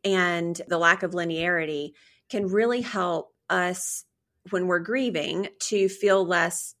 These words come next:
quote, crazy, and also feel less alone, because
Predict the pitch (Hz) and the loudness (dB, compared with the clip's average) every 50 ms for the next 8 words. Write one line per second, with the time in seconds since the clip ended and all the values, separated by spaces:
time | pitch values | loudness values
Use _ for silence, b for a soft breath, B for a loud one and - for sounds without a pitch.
0 | _ - - 208 185 160 - - - 196 170 156 156 156 - 151 160 208 254 269 | _ -6 -2 0 0 0 -2 -4 -4 -2 -2 -2 -2 -4 -4 -2 -2 -2 -2 -4
1 | B B B B B - 165 190 - - 240 247 247 294 277 277 - 220 202 190 | B B B B B -4 -2 0 0 0 0 2 0 0 0 2 2 2 2 4
2 | 180 165 170 - 170 160 156 156 170 196 - - 82 - - - - _ - 208 | 2 0 -2 -4 -8 -6 -4 -4 -2 -4 -4 -6 -8 -10 -12 -14 -10 _ -4 -4
3 | 208 - - 196 185 180 180 175 175 - | -2 0 0 2 4 4 2 0 -2 -6